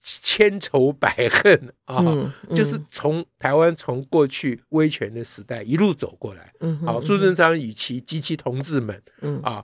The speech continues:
Speaker 1: 流血流汗一路走来，
Speaker 2: 嗯哼。
Speaker 1: 他们的心情，这个现在的人很难体会，因为那个时代已经 over 了。
Speaker 2: 是，气氛又不一样了。
Speaker 1: 对。气氛不一样。
Speaker 2: 然后大家一看就是你是执政党，可是很难去体会到那整个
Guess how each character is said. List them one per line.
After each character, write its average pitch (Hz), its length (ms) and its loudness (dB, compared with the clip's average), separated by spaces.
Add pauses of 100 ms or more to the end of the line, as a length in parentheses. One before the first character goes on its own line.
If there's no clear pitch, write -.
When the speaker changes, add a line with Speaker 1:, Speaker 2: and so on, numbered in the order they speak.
(240)
Speaker 1:
流 160 200 6
血 135 220 0
流 113 240 -8
汗 123 280 0 (100)
一 156 120 0
路 190 160 2
走 110 240 -2
来， 87 120 -16
Speaker 2:
嗯 - 20 -16
哼。 117 80 -14
Speaker 1:
他 160 160 -4
们 180 160 -6
的 135 100 -6
心 147 280 -6
情， 117 280 -14 (920)
这 202 100 0
个 123 500 0
现 185 260 2
在 143 180 0
的 113 120 -4
人 98 160 -10
很 90 240 -10
难 95 200 -10
体 - 240 -16
会， 104 180 -8
因 143 100 0
为 208 60 6
那 220 100 2
个 196 80 4
时 - 140 -6
代 123 180 2
已 101 60 -6
经 87 240 -10
over 92 360 -10
了。 - 100 -20 (100)
Speaker 2:
是， 147 400 -8
气 - 280 -2
氛 202 140 0
又 202 160 6
不 170 240 -2
一 135 140 -8
样 143 180 -6
了。 - 180 -8
Speaker 1:
对。 - 60 -10
气 143 120 -4
氛 - 40 -6
不 135 60 -8
一 - 40 -6
样。 - 80 -12
Speaker 2:
然 151 100 -2
后 190 120 2
大 208 120 0
家 202 40 2
一 185 40 2
看 180 260 -2
就 175 100 -2
是 180 100 0
你 160 180 0
是 175 120 -2
执 147 200 -10
政 139 260 -4
党， - 180 -8 (400)
可 - 120 -4
是 185 120 0
很 147 220 -2
难 135 220 -2
去 180 200 -2
体 - 240 -12
会 160 200 2
到 151 180 -2
那 156 120 2
整 - 180 -8
个 - 120 -6